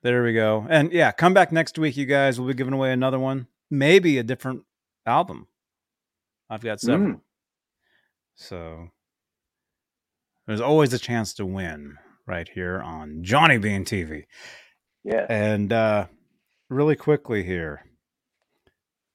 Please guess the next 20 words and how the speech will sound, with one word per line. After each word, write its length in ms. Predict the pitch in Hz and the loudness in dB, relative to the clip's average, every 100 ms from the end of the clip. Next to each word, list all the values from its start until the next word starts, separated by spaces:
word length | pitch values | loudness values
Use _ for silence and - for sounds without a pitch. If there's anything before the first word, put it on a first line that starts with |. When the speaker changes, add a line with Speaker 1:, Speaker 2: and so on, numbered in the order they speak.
| _ _ _ _ _ _ _ _ _ _ _ _ _ | _ _ _ _ _ _ _ _ _ _ _ _ _
Speaker 1:
somebody 340 | - 113 104 | -6 -2 -2
is 80 | 98 | -2
saying, 180 | - 110 | -4 -4
"My 100 | 104 | -4
son 260 | - 127 104 | -2 -4 2
bought 220 | 107 113 | 0 0
me 120 | 113 | -4
this 220 | 101 98 | -4 -4
authentic 420 | 107 - 117 107 95 | -6 -4 -4 -4 -6
Van 160 | 101 | -4
Halen 220 | 104 104 | -2 -4
shirt 380 | 95 - 104 107 | -4 -4 -2 -2
he 140 | 101 104 | -8 -10
found 320 | 110 101 98 | -6 -4 -6
in 80 | 95 | -6
Austin 420 | 117 139 - 110 | -4 -4 -4 -6
at 120 | 95 | -6
a 20 | |
thrift 280 | - 131 - | -6 -8 -6
ho-, 140 | 107 | -8